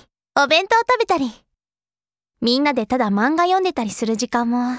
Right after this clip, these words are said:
すごくいい。家に帰ってお風呂入ってる時とかに、「今日は楽しかったなー」って、ふわーっ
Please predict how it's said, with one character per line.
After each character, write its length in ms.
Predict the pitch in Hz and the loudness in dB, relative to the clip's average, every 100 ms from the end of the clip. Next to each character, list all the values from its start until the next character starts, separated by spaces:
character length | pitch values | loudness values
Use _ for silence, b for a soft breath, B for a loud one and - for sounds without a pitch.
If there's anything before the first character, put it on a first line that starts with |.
| - | -8
す 320 | - - 285 | -6 -2 0
ご 120 | 311 | 0
く 200 | 392 453 | 2 2
い 280 | 359 349 294 | 4 2 0
い。 120 | - _ _ _ _ _ _ _ _ _ _ _ _ _ _ | -6 _ _ _ _ _ _ _ _ _ _ _ _ _ _
家 240 | 233 269 | -2 0
に 140 | 359 311 | 2 0
帰 180 | 254 240 | -2 -4
っ 40 | |
て 180 | - 208 | -4 -4
お 100 | 190 | -4
風 140 | 339 | 0
呂 120 | 349 | 0
入 120 | 269 247 | 0 -4
っ 40 | |
て 120 | - | -4
る 120 | 202 | -6
時 180 | 196 208 | -6 -8
と 100 | - | -8
か 120 | - | -6
に、 320 | 196 233 254 - _ _ _ _ _ | -2 0 -2 -6 _ _ _ _ _
「今 100 | - | 2
日 140 | 302 285 | 4 4
は 140 | 262 | 0
楽 300 | - 269 339 | -2 0 0
し 80 | 403 | -2
か 120 | - | -2
っ 40 | 554 - | -2 0
た 120 | 554 | 0
な 60 | 466 427 440 453 453 466 - _ _ _ - | 2 2 0 0 -2 -4 -10 _ _ _ -8
ー」 120 | 359 285 | -6 -6
っ 40 | |
て、 100 | - b b b b b | -10 b b b b b
ふ 240 | - 247 | -6 -2
わ 420 | 254 294 349 370 | 0 2 2 0
ー 40 | |
っ 20 | 381 | -2